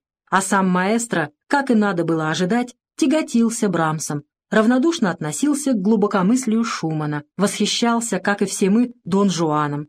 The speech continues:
просил знакомых пианистов поиграть ему гибриды, наслаждался, как самый зеленый юнец, музыкой Мазаниэлло, медленно утрачивал детскую радость,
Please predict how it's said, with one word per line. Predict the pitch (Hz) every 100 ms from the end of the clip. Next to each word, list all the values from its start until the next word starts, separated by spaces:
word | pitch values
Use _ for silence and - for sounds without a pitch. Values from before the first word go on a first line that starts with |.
| _
просил | 233 269 359 294
знакомых | 185 180 233 196 -
пианистов | 196 185 240 311 - 269 -
поиграть | 285 285 330 214
ему | 156
гибриды, | 151 196 247 269 247 - 196
наслаждался, | 196 202 196 160 226 220 - 170 - -
как | 254 254
самый | 349 320 269
зеленый | 208 214 233 208
юнец, | 175 180 254 254 - _
музыкой | 214 320 277 285 262 254 -
Мазаниэлло, | 180 170 175 156 151 151 147 143 _ -
медленно | 190 214 196 202 190
утрачивал | 196 214 220 208 175 170
детскую | 196 208 - 175
радость, | 165 208 190 190 -